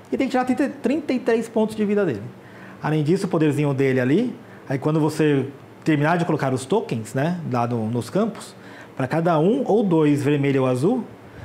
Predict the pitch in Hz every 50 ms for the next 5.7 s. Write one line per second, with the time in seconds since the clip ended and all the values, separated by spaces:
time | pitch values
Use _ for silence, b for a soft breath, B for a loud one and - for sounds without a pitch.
0 | B B B 143 131 127 151 143 143 143 147 139 131 156 202 214 208 196 190 165
1 | 160 170 175 165 196 214 208 233 233 240 - - 202 185 208 185 185 196 190 190
2 | 165 170 185 185 196 190 - 170 175 170 - 180 180 170 185 170 175 170 175 170
3 | 170 165 170 175 170 170 175 180 170 - 123 110 117 117 127 143 - B B B
4 | B - 135 - 147 139 139 131 131 143 147 135 127 131 123 131 143 127 120 123
5 | 123 123 139 131 135 127 123 120 - 147 123 104 104